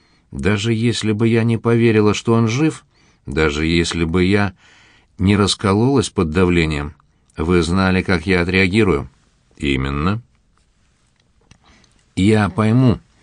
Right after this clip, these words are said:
что кто-то затеял со мной какую-то игру, и начну разбираться. Может быть, я сделаю неверный шаг, выдам себя, и вы сумеете уличить меня в убийстве. И потом, вам всем нужно было разузнать,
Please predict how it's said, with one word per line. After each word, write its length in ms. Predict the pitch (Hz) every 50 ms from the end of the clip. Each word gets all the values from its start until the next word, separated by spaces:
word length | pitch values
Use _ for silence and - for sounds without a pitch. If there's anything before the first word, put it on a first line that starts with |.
| _ _ _ - -
что 280 | - - - 90 82
кто-то 340 | - - - 104 - 110 98
затеял 460 | 80 85 95 92 - - 110 107 101
со 160 | 92 - 107 104
мной 220 | 107 107 104 98
какую-то 540 | - 113 104 - 127 123 120 117 - 135 143
игру, 300 | 147 165 190 196 180 - _ _ _ _ _ _ - _ _ _
и 100 | - 175 185
начну 320 | 180 156 - - 160 160
разбираться. 760 | 151 143 113 101 85 90 82 80 76 71 - - - 76 73 _ _ _ _ _ _ _ _ -
Может 360 | - 82 92 92 85 92 87
быть, 200 | 82 92 87 -
я 120 | 98 90 87
сделаю 380 | 85 80 90 95 92 92 85
неверный 480 | 87 87 85 90 92 92 95 95 90 82
шаг, 460 | - - - 95 104 117 120 - - _ _ _ _ - - _ -
выдам 460 | 82 87 95 113 120 117 110 117 107
себя, 420 | - - 113 104 101 107 104 104 110 _ _ _ _ _ _ _ _
и 120 | - 85 87
вы 140 | 98 101
сумеете 480 | 92 - 95 90 95 98 98 87 - 98
уличить 360 | 92 95 87 - 104 92 82
меня 220 | 101 101 104 104 107
в 60 | 127
убийстве. 540 | 143 147 175 165 135 - - 78 71 67 - _ _ _ _ _ _ _ _ _ _
И 120 | - 80 85
потом, 500 | - 92 87 85 123 120 107 85 69 - _ _ _ _ -
вам 260 | 76 80 98 95 90
всем 300 | 80 - 110 107 104 101
нужно 280 | 104 104 92 90 107 95
было 220 | 90 98 98 95
разузнать, 580 | 101 95 87 104 101 95 110 113 110 104 -